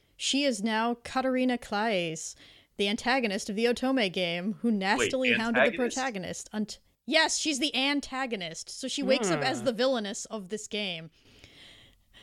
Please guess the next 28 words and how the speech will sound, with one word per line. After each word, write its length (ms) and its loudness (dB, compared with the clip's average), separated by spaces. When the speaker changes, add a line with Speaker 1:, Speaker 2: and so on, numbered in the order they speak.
Speaker 1:
So 580 -2
who, 300 0
who 120 0
nastily 500 0
hounded 260 -2
the 80 -6
protagonist 960 -6
until 280 -6
the 140 -4
end. 400 -6
Um, 640 -2
basically, 680 2
what 240 -4
it 100 0
is 220 2
is 140 -6
that 220 -2
all 320 2
the 180 -2
outcomes 500 -2
for 100 -10
the 160 -4
antagonist 840 -4
end 340 -2
in 440 -6
Katarina 540 -2
being 420 0
murdered 600 -2